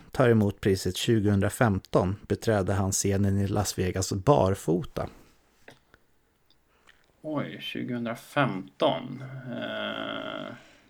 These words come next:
Speaker 2: Jiri Hudler, mm, barfota. Ah, men jag får nog ta tre poäng.
Speaker 1: Tre poäng. Det är alltså en N H L-utmärkelse vi är ute efter.
Speaker 2: Mm.
Speaker 1: Då har vi Mats Näslund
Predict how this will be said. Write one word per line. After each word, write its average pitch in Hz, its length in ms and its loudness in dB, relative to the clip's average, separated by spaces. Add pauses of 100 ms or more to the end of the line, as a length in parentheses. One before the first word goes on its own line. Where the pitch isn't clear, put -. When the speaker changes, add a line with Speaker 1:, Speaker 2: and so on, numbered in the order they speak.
(140)
Speaker 2:
Jiri 120 260 -8 (120)
Hudler, - 760 -6
mm, 104 540 -12
barfota. 127 960 -6 (140)
Ah, 131 280 2
men 143 100 2
jag 139 120 0
får 147 60 -4
nog 135 160 -2
ta 123 160 -2
tre 117 140 -4
poäng. 110 400 -6 (1900)
Speaker 1:
Tre 160 280 4
poäng. 95 340 0 (800)
Det 123 220 4
är 123 60 6
alltså - 240 2
en 110 260 2
N 110 200 4
H 117 100 4
L-utmärkelse 107 760 2
vi 92 260 -2
är 92 40 -2
ute - 180 -8
efter. - 380 -8
Speaker 2:
Mm. 131 260 0 (540)
Speaker 1:
Då 110 100 -4
har 117 220 2
vi 110 180 4 (180)
Mats 139 440 4
Näslund 156 720 2